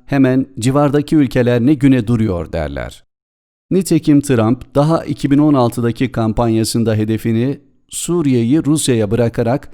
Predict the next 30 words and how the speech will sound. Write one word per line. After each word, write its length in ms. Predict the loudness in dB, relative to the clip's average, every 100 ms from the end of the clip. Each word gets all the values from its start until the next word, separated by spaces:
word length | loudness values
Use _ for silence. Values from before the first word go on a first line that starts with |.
| -10 -2
Meksika 540 | -2 -2 -4 -2 0
ve 100 | -2
Çin'le 440 | 0 2 2 0
büyük 240 | 0 -2 -2
ticaret 420 | -2 0 -2 -2
savaşlarına 640 | -2 -2 -2 0 0 0
girişmek, 680 | 0 -2 -2 0 -2 -2 -6 -10 0
İran'la 480 | 2 4 2 2
nükleer 360 | 2 0 -2 0
anlaşmayı 540 | 0 0 0 -2 -2
iptal 340 | -2 -2 -2 -2
etmek 420 | -2 -2 -4 -6
ve 280 | -2 0 0 0
Orta 380 | 0 2 0 2
Doğu 240 | 2 2
petrol 380 | 0 0 0 2
arzını 640 | 0 0 0 2 2 0 -2
Amerika 480 | 0 2 0 0
Birleşik 420 | 0 0 -2 -2 -2
Devletleri'nin 640 | 0 0 0 2 2 2
güvenlik 380 | 2 2 2 2
şemsiyesi 600 | 0 0 0 0 0 0
altında 640 | -2 0 0 0 -2 -4 _ -8
Suudi 460 | 0 2 2 2
Arabistan'a 680 | 2 0 -2 -2 -2 0 -2
havale 340 | -2 -2 0
etmek 300 | -2 0 -4
şeklinde 540 | -2 -4 0 0 0 0
formüle 460 | -2 0 0 0
etmişti. 680 | -4 -8 -8 -10 -8 -10